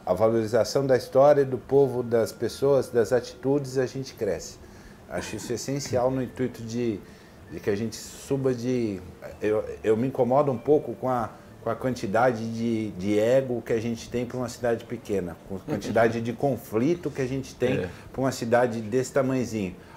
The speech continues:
Speaker 1: que esse cara faz é louco. Ele, e-, ele é mais, ele tá mais disputado do que,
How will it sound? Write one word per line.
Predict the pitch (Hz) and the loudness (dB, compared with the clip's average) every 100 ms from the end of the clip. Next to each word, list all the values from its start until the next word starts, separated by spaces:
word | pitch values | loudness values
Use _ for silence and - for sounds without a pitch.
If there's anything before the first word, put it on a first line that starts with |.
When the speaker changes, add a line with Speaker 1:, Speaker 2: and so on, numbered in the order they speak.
| - - | -12 -6
Speaker 1:
que | |
esse | 104 - | -6 0
cara | 131 135 | 2 2
faz | 110 - 120 139 - - - | 0 2 4 4 0 -6 -2
é | 104 | 0
louco. | 117 123 143 - - - - - - - - | 2 2 0 -6 -20 -20 -20 -20 -20 -20 -10
Ele, | 95 117 - | -6 -6 -6
e-, | 110 - | -6 -2
ele | 107 120 | 0 2
é | |
mais, | 120 151 143 - 90 | 2 0 -2 -4 -6
ele | 98 95 | -6 -2
tá | - | 0
mais | 123 135 151 | 2 0 -2
disputado | 143 - 127 127 135 143 139 | -6 -8 -4 2 2 2 -2
do | 143 | -4
que, | 139 | -2